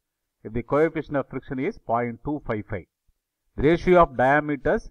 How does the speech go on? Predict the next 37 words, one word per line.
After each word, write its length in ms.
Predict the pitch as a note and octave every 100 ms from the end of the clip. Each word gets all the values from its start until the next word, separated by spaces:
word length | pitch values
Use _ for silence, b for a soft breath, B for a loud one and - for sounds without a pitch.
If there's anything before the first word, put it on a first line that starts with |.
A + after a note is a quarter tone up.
| -
is 260 | B2 A#2 -
one 200 | A#2 C3
point 300 | D3 C#3+ C3+
two 140 | C#3+ C3
five 160 | C#3 A#3 - _ _
and 160 | A2+ A2
the 60 |
maximum 480 | G#2+ B2+ D3+ - E3+
pressure 440 | C3 C3+ - D#3 D#3
is 180 | B2 -
not 240 | B2+ C3+ -
to 140 | A#2+
exceed 460 | B2 - F#3 C#3+ B2 _ _ _ _ _
point 300 | A#2+ C3+ C3
one 280 | C3 D#3 C#3+
newtons 340 | C3+ C#3+ C3
per 120 | B2+
millimeter 420 | A#2 A#2 A2+ G#2+
square. 300 | G2+ G2+ F2+ - _ _ _ _ _ _ -
Also 280 | C3+ C#3+ F#3
determine 540 | D#3+ E3 D#3 D#3 A#3 A2
the 100 | A#2+
axial 440 | C#3 - F3+ E3 -
thrust 220 | D#3+ E3+ -
to 80 | C#3+
be 140 | C#3
provided 480 | C3 B2+ C#3 D3 C3+
by 120 | B2
the 120 | B2
springs. 460 | C3+ - B2 F2+ - _ _ _ _ _ -
Assume 440 | A#2+ D3 F3 G3 -
uniform 580 | C3 D3+ D3 D3 D3+ F3+ _ _ _ _
wear 220 | G#2+ C#3+
theory. 440 | D3+ - A2 F#2+ E2 _ - - _ -
This 160 | A#2+
question 440 | - C#3 - F3 E3
was 240 | B2+ A#2+